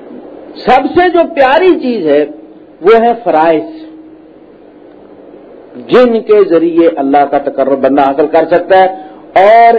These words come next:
ادھر ادھر سے کوئی خاص قسم کے ایجاد کردہ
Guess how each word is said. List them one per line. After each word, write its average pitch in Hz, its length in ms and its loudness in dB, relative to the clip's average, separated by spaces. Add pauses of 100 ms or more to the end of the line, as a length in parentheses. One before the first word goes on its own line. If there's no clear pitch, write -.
ادھر 208 260 2
ادھر 196 260 0
سے 196 160 0
کوئی 190 400 2 (540)
خاص 220 480 0
قسم 226 340 -2
کے 220 260 4 (640)
ایجاد 196 480 2
کردہ 240 680 2